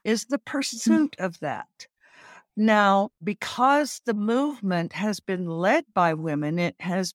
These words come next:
been falsely labeled as being man haters or women who want to overturn the entire world and put women only in charge. That could not be more incorrect. What we want is parity.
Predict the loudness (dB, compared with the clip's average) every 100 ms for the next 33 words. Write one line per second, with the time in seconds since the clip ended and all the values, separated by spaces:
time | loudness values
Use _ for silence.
0 | -4 0 0 -2 -10 _ _ _ _ _
1 | _ _ _ -2 4 4 4 -2 -2 -2
2 | 0 2 2 2 -2 -2 -6 -4 -2 -2
3 | -4 -8 _ _ _ _ -6 0 2 2
4 | 2 0 -2 -6 -4 -4 -4 -2 -2 -2
5 | -4 -4 0 0 0 0 -2 0 0 0
6 | -4 -4 -2 -6 -8 -6 -2 0 0 -2
7 | -4 -6 0 2 2 2 2 2 2 0
8 | -2 -4 -2 -2 -2 -2 2 2 0 -2
9 | -2 -4 -4 0 2 2 -4 -10 -20 _
10 | _ _ -2 -2 -6 -8 -2 -2 0 0
11 | -2 -2 -2 0 0 -2 -4 -8 -10 -10
12 | -12 _ _ _ _ -10 0 0 0 -2
13 | -2 0 0 0 -2 -10 -10 -10 -6 -4
14 | -6 -8 -12 -12